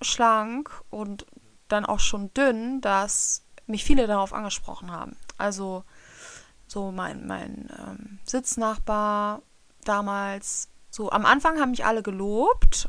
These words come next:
und gesagt, wie toll ich aussehe und wie super und so. Und dann, äh, wechselte das irgendwann. Dann irgendwann war es dann eben so, dass, ähm, ja, mein Sitznachbar, weiß ich noch, das, der war der Erste, der so gesagt hat, „Sag mal,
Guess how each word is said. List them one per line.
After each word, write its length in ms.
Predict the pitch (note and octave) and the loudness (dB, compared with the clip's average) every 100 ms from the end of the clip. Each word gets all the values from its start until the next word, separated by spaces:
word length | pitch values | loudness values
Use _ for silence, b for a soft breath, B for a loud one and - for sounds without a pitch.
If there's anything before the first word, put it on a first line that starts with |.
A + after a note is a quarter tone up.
| - | -6
und 160 | A3 G#3+ | -8 -10
gesagt, 260 | G#3 G#3 | -6 -8
wie 80 | G3+ | -8
toll 240 | - D4+ E4 | -6 -2 -2
ich 180 | D4+ | -2
aussehe 680 | C4 C#4 - B3+ C4 C4 B3 | -2 -2 -4 -6 -6 -4 -4
und 280 | G#3 G3 F#3+ | -4 -8 -10
wie 60 | G3+ | -10
super 460 | B3 - A#3+ A#3 | -2 0 0 -4
und 140 | A3+ A#3 | -8 -8
so. 120 | A#3 | -6
Und 120 | G#3+ | 2
dann, 260 | A3 B3+ D4 B B B B - - _ - - - | 2 2 -4 B B B B -20 -20 _ -20 -20 -2
äh, 260 | B3 A#3+ A3 | 0 2 2
wechselte 420 | A3 - G#3 - | 0 0 -4 -8
das 180 | F#3+ - | -10 -10
irgendwann. 680 | - - C2 - - - - - - | -8 -8 -8 -10 -10 -12 -10 -10 -4
Dann 380 | A3+ A#3 B3 B3 - _ _ _ _ - | -2 0 -4 -10 -18 _ _ _ _ -6
irgendwann 540 | A#3 A#3+ G#3+ G#3+ G#3+ | -4 -2 -2 -4 -2
war 140 | G3+ G3+ | -2 -2
es 100 | - | -4
dann 140 | G3+ | -8
eben 220 | G3+ F#3+ | -8 -10
so, 160 | G3 G3 | -10 -10
dass, 340 | F#3+ - - - | -4 -4 -4 -10
ähm, 320 | F#3+ F#3+ F#3+ - | -12 -12 -8 -2
ja, 160 | F#3+ | 0
mein 140 | F#3+ F#3+ | -2 -6
Sitznachbar, 480 | A3 - G#3 G3+ | -8 -6 -4 -4
weiß 200 | G3 G3 - | -2 -4 -6
ich 100 | G3 | -12
noch, 100 | - | -10
das, 220 | G3+ - | -10 -8
der 180 | - F#3+ | -8 -6
war 80 | |
der 140 | F#3+ - | -6 -2
Erste, 260 | A3 - | -2 -2
der 140 | G#3 G3+ | -6 -8
so 80 | G3 | -6
gesagt 260 | G3 G3 | -6 -6
hat, 80 | G3 | -6
„Sag 120 | G3 | -6
mal, 180 | F#3+ | -6